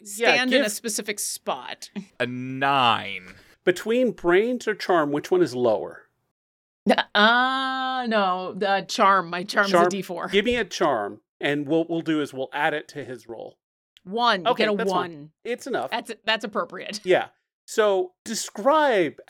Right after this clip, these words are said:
Speaker 1: how you're helping, or wh-, how, how you intended to help.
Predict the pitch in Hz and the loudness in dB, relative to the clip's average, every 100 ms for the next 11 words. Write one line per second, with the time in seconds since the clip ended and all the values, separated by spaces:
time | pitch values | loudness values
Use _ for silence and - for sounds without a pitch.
0 | - - 180 170 151 135 113 139 113 - | -14 0 2 2 0 -4 -4 -4 -6 -8
1 | - - _ _ _ 143 156 143 165 202 | -16 -16 _ _ _ -2 0 -2 -2 -2
2 | - - - 247 220 214 175 170 180 139 | -4 -16 -2 0 0 0 0 2 -2 0
3 | 127 110 98 87 - | -4 -4 -8 -8 -10